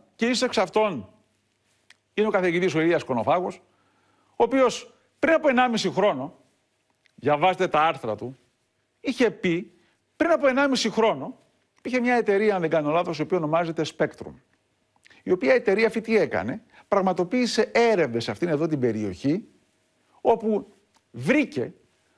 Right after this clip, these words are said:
ότι στην περιοχή της Λιβύης, και προφανώς και πιθανότατα και στην περιοχή που θέλουν οι Τούρκοι να μας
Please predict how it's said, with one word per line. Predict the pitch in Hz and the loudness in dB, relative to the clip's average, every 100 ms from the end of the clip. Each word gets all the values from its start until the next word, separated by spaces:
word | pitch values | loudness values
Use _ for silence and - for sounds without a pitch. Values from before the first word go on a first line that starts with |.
| _ | _
ότι | - 190 196 | -2 0 0
στην | 190 | 2
περιοχή | 165 165 151 143 254 | 2 4 2 0 -2
της | 247 196 | 0 0
Λιβύης, | 156 147 127 170 135 113 - - _ | 2 2 2 2 2 0 -6 -16 _
και | - 202 | -2 2
προφανώς | 202 143 165 185 254 196 | 2 2 2 2 0 0
και | - 165 | -2 -2
πιθανότατα | 175 175 190 170 220 294 147 127 95 85 _ _ | -2 0 0 2 2 2 0 -2 -6 -8 _ _
και | _ 226 | _ -2
στην | - 208 | 0 0
περιοχή | 196 175 175 240 | 2 2 0 0
που | 233 190 | -2 -4
θέλουν | - 262 320 320 247 | 0 4 4 2 -2
οι | 190 | -2
Τούρκοι | 160 190 175 | -2 -2 -2
να | 185 180 | 0 0
μας | 170 170 - - | 0 -2 -4 -12